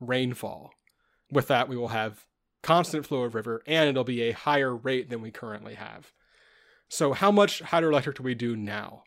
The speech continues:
The U S does three hundred billion seven hundred sixty kilowatt hours, which is only about seven point three percent of the U S's power.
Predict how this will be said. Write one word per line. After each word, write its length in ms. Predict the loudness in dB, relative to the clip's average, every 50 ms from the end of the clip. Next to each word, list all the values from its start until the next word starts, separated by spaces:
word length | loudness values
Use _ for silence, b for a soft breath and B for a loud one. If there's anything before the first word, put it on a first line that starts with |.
| _ _ _ _ _ _ _ _ _ _ -6
The 80 | -2
U 260 | 0 2 4 4 4
S 320 | 4 4 2 0 -2 -6 -8
does 420 | -8 -8 -8 -6 -6 -8 -8 -10
three 260 | -8 -4 -2 -2 0
hundred 280 | 0 0 0 -2 -2 -2
billion 280 | -2 -2 -2 -2 -2 -4
seven 220 | -6 -8 -8 -6
hundred 240 | -6 -6 -8 -8 -8
sixty 420 | -8 -8 -8 -8 -8 -8 -8 -8
kilowatt 520 | -8 -6 -6 -4 -2 0 0 0 2 2 2
hours, 500 | 0 0 -2 -4 -8 -8 -10 -12 -12 b b b b b b b b b b b b
which 320 | -2 0 0 2 0 0 -2
is 220 | -2 -2 -2 -4
only 380 | -2 0 0 2 2 2 2 2
about 320 | 2 2 2 0 0 0
seven 280 | -4 -6 -6 -6 -6 -6
point 300 | -4 -2 -2 -2 -4 -6
three 300 | -10 -10 -8 -6 -6 -6
percent 640 | -6 -8 -12 -10 -10 -8 -6 -6 -6 -6 -8 -10 -12 _ _ _ _ _ _ _ -6
of 240 | -6 -4 -4 -4 -4
the 80 | -2 -2
U 200 | 0 0 0 -2
S's 260 | -2 -4 -6 -8 -8
power. 480 | -10 -12 -12 -14 -14 -16 -18 -20 -20